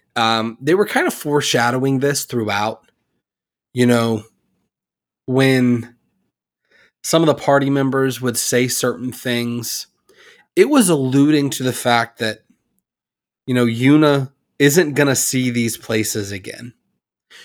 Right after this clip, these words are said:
Yuna is kind of saying her goodbyes to these places when she leaves, because if she finishes her pilgrim-, or her pilgrimage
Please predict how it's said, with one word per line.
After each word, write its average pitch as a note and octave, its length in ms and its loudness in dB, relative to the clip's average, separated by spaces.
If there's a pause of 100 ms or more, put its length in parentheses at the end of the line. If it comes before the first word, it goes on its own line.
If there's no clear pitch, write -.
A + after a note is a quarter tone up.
(140)
Yuna D3 440 2
is C3 220 0
kind D3 380 -2
of C3+ 100 0
saying D3+ 520 -2
her C#3 220 -4
goodbyes A#2 680 -2
to - 100 -12
these A2 220 -6
places A2 520 -6
when G#2+ 140 -6
she A2 200 -6
leaves, F#2+ 540 -12 (340)
because C3 360 0
if B2 140 -2
she D#3+ 300 -4
finishes D#3 500 -2
her D3+ 100 -2
pilgrim-, B2 600 -4 (400)
or A#2+ 240 -8
her C3 160 -4
pilgrimage A#2+ 680 -2